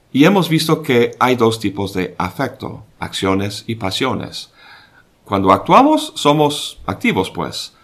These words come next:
o, como dice Spinoza, somos una causa adecuada. Con eso quiere decir que el efecto puede entenderse totalmente en términos de la causa. En el segundo caso, somos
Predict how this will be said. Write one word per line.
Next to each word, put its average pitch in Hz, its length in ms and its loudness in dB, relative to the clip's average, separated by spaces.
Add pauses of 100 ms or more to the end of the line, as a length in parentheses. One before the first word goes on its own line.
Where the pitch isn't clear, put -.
(140)
o, 117 300 6
como 120 220 0
dice 151 220 2
Spinoza, 131 640 -2 (220)
somos 147 560 0
una 135 260 0
causa 107 500 -4
adecuada. 90 800 -2 (800)
Con 143 160 0
eso 220 220 2
quiere 175 180 2
decir 147 320 0
que 117 360 0
el 110 240 0
efecto 165 800 -2
puede 107 240 0
entenderse 107 540 -2
totalmente 110 580 -2
en 104 100 -4
términos 92 680 -6
de 95 100 -10
la 110 140 -6
causa. 107 540 -4 (1160)
En 127 160 2
el 131 100 4
segundo 226 380 4
caso, 117 320 4
somos 135 560 0